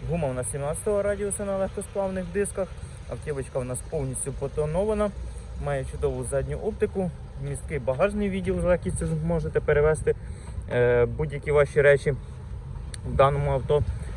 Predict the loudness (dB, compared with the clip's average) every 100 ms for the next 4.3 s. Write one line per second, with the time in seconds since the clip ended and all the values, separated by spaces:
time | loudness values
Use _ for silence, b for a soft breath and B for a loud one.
0 | B -10 2 6 6 6 -2 -2 -4 -6
1 | -8 -10 -12 -12 -10 -2 0 4 6 4
2 | 2 0 0 0 0 -4 0 4 4 4
3 | 0 4 4 4 2 -2 4 4 4 2
4 | 4 6